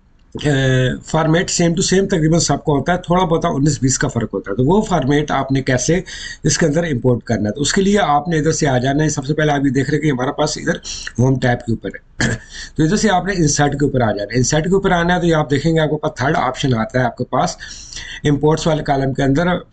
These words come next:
points from file। आप इसको इधर select कर लें तो ये आप देखेंगे import points का table आपके सामने open हो जाएगा। ये नीचे सारे formats वगैरह इसके अंदर दिए गए हैं। तो आप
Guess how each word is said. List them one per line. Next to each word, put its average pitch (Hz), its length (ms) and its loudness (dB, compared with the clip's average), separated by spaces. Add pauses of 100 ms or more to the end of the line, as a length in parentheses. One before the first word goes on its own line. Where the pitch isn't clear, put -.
(140)
points 151 280 0
from 139 280 0
file। 101 340 -2 (540)
आप 135 140 2
इसको 180 180 0
इधर 180 80 2
select 170 340 0
कर 180 140 2
लें 180 360 0
तो 156 80 0
ये 151 100 4
आप 139 140 2
देखेंगे 143 360 2
import 131 360 0
points 143 280 -2
का 151 80 0
table 127 300 0
आपके 139 180 -2
सामने 147 280 0
open 147 220 0
हो 143 100 2
जाएगा। 143 300 2
ये 123 200 4
नीचे 113 240 0
सारे 147 340 0 (600)
formats 143 500 2
वगैरह 139 380 2
इसके 143 200 -2
अंदर 127 180 2
दिए 113 300 2
गए 110 160 0
हैं। 113 80 2
तो 127 100 0
आप 127 220 0